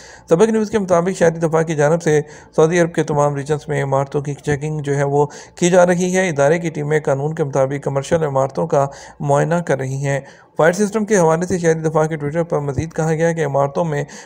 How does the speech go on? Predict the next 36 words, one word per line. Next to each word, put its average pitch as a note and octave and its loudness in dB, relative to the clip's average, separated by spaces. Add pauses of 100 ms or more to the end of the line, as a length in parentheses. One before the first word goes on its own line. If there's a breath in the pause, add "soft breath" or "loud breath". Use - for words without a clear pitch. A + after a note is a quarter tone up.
(160 loud breath)
फायर F3 4
अलार्म D3 2
होना C#3 -2
ज़रूरी C3 -6
है। C#3+ -2 (320 loud breath)
ऐसी D#3 2
इमारतें F#3 2
जहां E3 0
फायर E3 2
अलार्म D3 0
नस्ब E3+ 0
हो, E3 0 (280 loud breath)
तो F3+ 2
उन्हें G3 0
उनकी E3+ -4
देखभाल D3+ 0
ना C#3+ 0
होने E3+ 2
की E3+ -6
वजह D#3 -2
से D#3 0
जो C#3+ -2
नकारा C#3 0
हो F#3 0
जाते F3 0
हैं, D#3 -2 (320 loud breath)
जिसके E3+ 0
बाइस F3 2
ख़तरनाक D#3+ -2
सूरत D3 -4
हाल C#3 0
का C#3+ -4
सामना C3+ -2
करना C3 -6
पड़ता C3+ -4
है। C#3+ 0